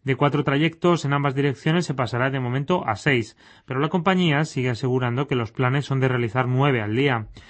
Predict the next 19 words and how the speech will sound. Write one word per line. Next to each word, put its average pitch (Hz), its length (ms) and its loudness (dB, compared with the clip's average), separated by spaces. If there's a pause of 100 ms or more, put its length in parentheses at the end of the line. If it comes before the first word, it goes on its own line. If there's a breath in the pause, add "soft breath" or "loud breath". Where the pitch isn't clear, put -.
(260 loud breath)
A 127 100 -6
partir 131 320 2
del 131 120 4
once 135 220 2
de 131 60 6
diciembre, 147 420 2
un 156 100 2
tren 151 160 2
partirá 147 480 2
desde 147 380 -2
la 147 80 0
ciudad 151 200 0
eslovaca 160 380 0
de 156 160 2
Žilina, 127 560 0
pasando 123 400 -2
por 113 220 -2
Chadec, 170 380 0 (580 soft breath)
Trinec, 165 420 0